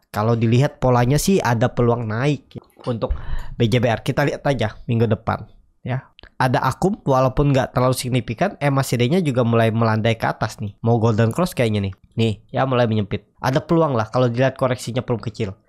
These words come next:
Untuk B J B R, tapi ya naik-naik terbatas lah. Kecuali memang ada news positif atau apakah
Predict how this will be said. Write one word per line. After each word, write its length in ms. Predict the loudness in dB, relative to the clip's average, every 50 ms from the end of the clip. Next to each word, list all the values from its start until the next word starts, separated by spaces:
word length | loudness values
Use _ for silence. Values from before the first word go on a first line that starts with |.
| _ -6
Untuk 160 | -4 -4 -2
B 160 | -2 -2 -2 0
J 80 | 0
B 80 | 0 0
R, 80 | 0
tapi 320 | 0 -2 -4 -2 0 0 0
ya 80 | 2
naik-naik 400 | 0 -2 -4 -4 -4 -4 -6 -4
terbatas 720 | -4 -4 -4 -2 0 0 0 0 -2 -2 -4 -2 -2 -2 -2
lah. 160 | -4 -4 -4 -6 -8
Kecuali 320 | -8 -4 0 0 0 2
memang 320 | 2 0 0 0 0 0
ada 160 | -2 -2 -2 -2 -2
news 320 | 0 2 2 4 4 2 0
positif 640 | -2 -2 -2 -2 0 -2 -4 -4 -4 -2 -4 -4 -2 -2
atau 320 | -4 -4 -2 -2 -2 -2
apakah 960 | 0 -2 -4 -6 -4 _ -2 0 0 0 0 -2 -4 -6 -6 -6 -10 -16 _